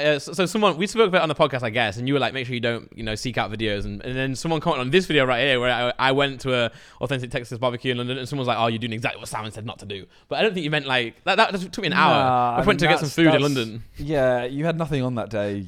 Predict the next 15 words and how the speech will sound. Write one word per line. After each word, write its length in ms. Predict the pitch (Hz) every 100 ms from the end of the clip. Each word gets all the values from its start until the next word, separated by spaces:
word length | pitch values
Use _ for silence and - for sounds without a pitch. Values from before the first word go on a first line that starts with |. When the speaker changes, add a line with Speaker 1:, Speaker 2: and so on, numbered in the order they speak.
| 185
Speaker 1:
Yeah. 160 | 247
Speaker 2:
went, 220 | 185 160
you 160 | 127 123
went 120 | 127
and 60 | 117
got 140 | 110
food. 320 | - 107 98 87
Like, 140 | 95
Speaker 1:
Yeah. 140 | 160
Speaker 2:
it's 100 | 165
not. 420 | - 117 104 - - _ - -
I 140 | 156
mean 200 | 170 151
more 220 | 143 131
like 460 | 120 110 98 - -